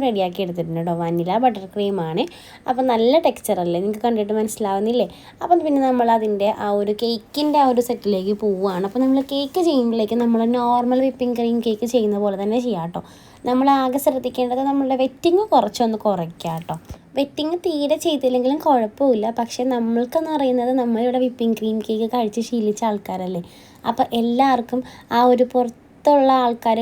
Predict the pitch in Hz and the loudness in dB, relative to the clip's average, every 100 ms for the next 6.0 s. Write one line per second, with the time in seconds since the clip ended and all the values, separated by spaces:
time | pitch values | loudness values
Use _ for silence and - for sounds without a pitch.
0 | 247 226 220 226 285 330 277 277 240 233 | 2 0 -2 -2 0 0 2 2 2 0
1 | 226 233 214 214 226 226 220 220 220 285 | 0 -2 -2 -2 -2 -2 -2 -2 0 2
2 | 254 233 220 226 - 196 190 180 196 208 | 2 0 -4 -6 -6 -6 -4 -4 -4 -4
3 | 247 226 220 262 - - - - 247 247 | -4 -2 0 -2 -4 -20 -14 -2 2 4
4 | 247 247 247 226 220 226 - 240 240 240 | 4 2 4 6 4 2 -2 0 0 0
5 | 240 240 240 254 254 240 240 240 220 226 | -2 -2 -2 -2 2 2 0 0 0 0